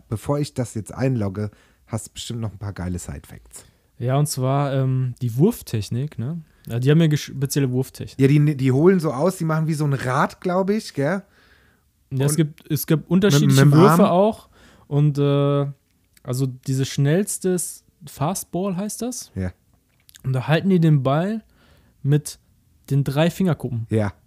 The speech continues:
Speaker 2: So. Und dann werfen die den.
Speaker 1: Aber grad oder we-, holen die so einmal aus und machen quasi so eine Kreisbewegung mit, mit dem Arm?
Speaker 2: Hm.
Speaker 1: Weil das,
Speaker 2: Kannst
Speaker 1: so
Speaker 2: du,
Speaker 1: kenn
Speaker 2: kann
Speaker 1: ich das immer. Das, die, warte, ich, ich zeig dir mal, was ich meine. Dieses
Speaker 2: Okay.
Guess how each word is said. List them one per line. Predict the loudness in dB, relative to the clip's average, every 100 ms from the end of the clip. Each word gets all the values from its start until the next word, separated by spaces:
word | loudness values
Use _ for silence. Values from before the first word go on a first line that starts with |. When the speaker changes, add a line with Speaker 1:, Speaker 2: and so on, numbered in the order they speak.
| _ _ _ -6
Speaker 2:
So. | -2 -2 -4 _ _ -6
Und | -6 -4 0
dann | 2 2 -4 -12 _ _ _ _ -4
werfen | 0 0 0
die | -2
den. | -4 -8 -12 _ _ _
Speaker 1:
Aber | -2 0 -2
grad | 2 6 6
oder | 6 2
we-, | 0 0
holen | 2 2
die | 0
so | -2
einmal | -4 -2 -2
aus | -2 -2
und | 0
machen | 0 0
quasi | -2 -2 -2
so | -2
eine | -4
Kreisbewegung | -2 -2 0 -2 -2 0 0 -2
mit, | -2 -2
mit | -2
dem | -4 -4
Arm? | -6 -8 -10 _ _ _ _ _ -8
Speaker 2:
Hm. | -8 -8 -12 _
Speaker 1:
Weil | -6 2
das, | 2 4
Speaker 2:
Kannst | 6
Speaker 1:
so | 6
Speaker 2:
du, | 6
Speaker 1:
kenn | 2 4
Speaker 2:
kann | 4
Speaker 1:
ich | 4
das | 0 0
immer. | -4 -4
Das, | -4 -2
die, | 0
warte, | 4 4
ich, | 2
ich | -4 -4
zeig | -2 -2
dir | -2
mal, | -2
was | -2 -4
ich | -6
meine. | -10 -12
Dieses | -18 -20 -20 -20 _ _ -20 _ _ -20 -20 -20 _ -20 -20 _ _ _ -20 _ _ _ _ _
Speaker 2:
Okay. | -10 -8 -6 -6